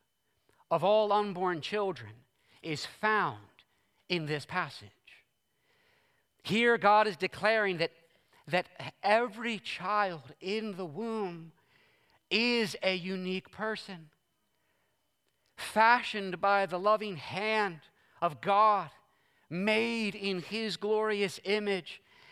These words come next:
and therefore every life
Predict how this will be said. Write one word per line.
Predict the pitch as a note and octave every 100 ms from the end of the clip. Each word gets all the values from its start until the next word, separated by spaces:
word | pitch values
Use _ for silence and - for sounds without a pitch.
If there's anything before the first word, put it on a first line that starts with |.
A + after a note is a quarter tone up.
| - - - -
and | F3+ D#3+ C3+
therefore | G3 B3 A#3 - A#3 G#3 C#3+ B2+ _ _ _ _ _
every | - G#3+ B3+ F3 F3+ E3
life | D#3 F#3 A3+ A3 D3+ - -